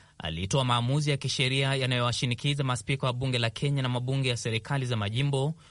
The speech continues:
kutotangaza viti vya wabunge na wawakilishi wa wadi waliogura vyama vyao vilivyowapeleka bungeni licha ya kuwa watoro katika vyama hivyo.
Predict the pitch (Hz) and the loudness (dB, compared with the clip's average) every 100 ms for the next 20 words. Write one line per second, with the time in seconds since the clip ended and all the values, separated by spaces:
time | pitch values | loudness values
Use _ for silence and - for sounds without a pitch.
0 | - - 151 151 156 147 170 190 185 147 | -20 -8 -4 0 2 2 2 2 0 0
1 | 139 151 165 165 147 143 139 135 156 151 | 0 0 0 -2 0 0 0 2 0 2
2 | 143 135 - 139 143 139 127 127 151 151 | 2 0 0 0 0 0 2 2 2 0
3 | 147 135 135 139 120 113 113 127 147 135 | 0 0 0 0 0 0 0 2 2 0
4 | 123 117 113 120 127 127 110 107 139 139 | -2 0 0 0 -2 -2 -2 0 2 4
5 | 117 107 - - - - 78 107 - 135 | 2 -2 -6 -20 -16 -10 -4 -2 0 0
6 | 135 - 165 143 151 131 120 117 143 139 | -2 -2 -2 -2 0 0 0 0 -2 0
7 | 143 139 156 135 117 90 92 107 82 69 | 0 -2 -4 -2 -2 -4 -4 -6 -8 -10
8 | 67 | -12